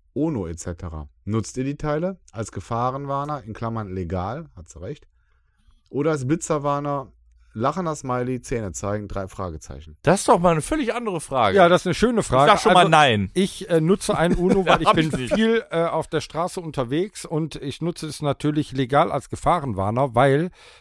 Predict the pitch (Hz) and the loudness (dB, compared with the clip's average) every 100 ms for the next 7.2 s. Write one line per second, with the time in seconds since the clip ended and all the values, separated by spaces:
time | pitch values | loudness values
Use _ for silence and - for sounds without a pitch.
0 | _ 127 135 127 190 - 175 - 170 - | _ 2 4 6 4 2 -6 -4 -4 0
1 | 156 151 156 127 135 135 117 98 - 143 | 0 0 -4 -2 -2 -2 -6 -10 -8 -8
2 | - 240 143 180 - 165 123 175 165 - | -2 0 2 2 4 6 8 6 4 -4
3 | 427 - 139 143 - - 165 196 151 151 | -12 -2 0 0 0 4 4 4 4 6
4 | 160 151 - 147 165 156 - - 120 101 | 4 2 2 4 4 0 -4 -10 -4 2
5 | 151 165 170 143 - - - - - 139 | 2 2 -4 -6 -8 -20 -20 -20 -10 -2
6 | 135 - 170 180 - 147 147 131 107 101 | 0 2 2 2 -4 -2 2 0 0 -12
7 | 90 | -12